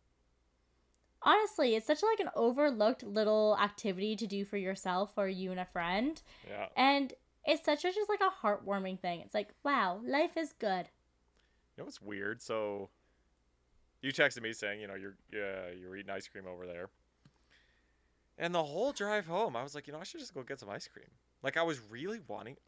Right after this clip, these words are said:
Speaker 2: ice cream.
Speaker 1: Yeah.
Speaker 2: But then I couldn't think of where to go 'cause I was
Speaker 1: Dairy
Speaker 2: like,
Speaker 1: Queen.
Speaker 2: "Yeah,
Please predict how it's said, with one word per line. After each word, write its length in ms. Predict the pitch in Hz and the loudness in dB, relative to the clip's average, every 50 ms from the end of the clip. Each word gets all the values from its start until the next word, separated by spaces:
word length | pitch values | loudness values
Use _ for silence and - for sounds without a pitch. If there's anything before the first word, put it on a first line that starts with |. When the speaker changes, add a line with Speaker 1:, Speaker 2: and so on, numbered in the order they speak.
| _ - | _ -8
Speaker 2:
ice 300 | 214 294 403 - - - | -6 -6 -6 -6 -8 -8
cream. 400 | - - - - 82 69 - - _ _ _ _ _ _ _ _ | -6 -4 -4 -4 -4 -6 -10 -18 _ _ _ _ _ _ _ _
Speaker 1:
Yeah. 200 | - 254 285 370 480 571 605 539 440 311 202 143 175 - _ - _ _ _ _ _ _ - | 2 6 10 12 12 12 12 12 12 10 4 2 -2 -6 _ -20 _ _ _ _ _ _ 0
Speaker 2:
But 140 | 160 165 - | 2 2 6
then 160 | 214 226 247 | 6 6 6
I 80 | 247 | 4
couldn't 220 | 208 - 226 214 190 | 4 4 2 2 2
think 200 | - 202 190 185 | -2 -2 0 -2
of 80 | 175 | -2
where 160 | 151 165 165 165 | 0 2 2 2
to 80 | 151 | 2
go 480 | 131 143 143 139 139 123 110 104 98 - _ _ _ _ _ _ _ _ _ _ | 2 4 4 6 6 6 4 2 0 -4 _ _ _ _ _ _ _ _ _ _
'cause 140 | - 156 156 | -6 0 4
I 60 | 170 | 4
was 100 | 170 269 | 6 6
Speaker 1:
Dairy 180 | 311 440 494 480 | 8 6 6 6
Speaker 2:
like, 80 | 480 | 2
Speaker 1:
Queen. 340 | - 320 254 220 202 180 180 - _ _ _ _ _ _ _ _ _ _ _ _ _ _ _ _ _ _ _ _ | 0 -2 -2 -2 -2 -4 -8 -10 _ _ _ _ _ _ _ _ _ _ _ _ _ _ _ _ _ _ _ _
Speaker 2:
"Yeah, 140 | 196 196 | -20 -20